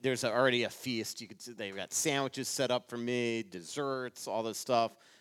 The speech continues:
We go on this pristine patio that looked, reminded me of Marco Rossi's home last year,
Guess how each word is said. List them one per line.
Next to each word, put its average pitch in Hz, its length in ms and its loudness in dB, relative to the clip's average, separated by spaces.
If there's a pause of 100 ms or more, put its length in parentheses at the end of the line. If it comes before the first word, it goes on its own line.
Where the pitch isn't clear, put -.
(120)
We 127 80 -4
go 151 140 8
on 156 160 8
this 131 140 0
pristine 147 600 -2
patio 113 640 4
that 95 160 -2
looked, 120 180 -6
reminded 117 360 2
me 113 80 2
of 95 100 2
Marco 113 260 0
Rossi's 101 480 -4
home 98 220 -4
last 95 320 -2
year, 92 260 -10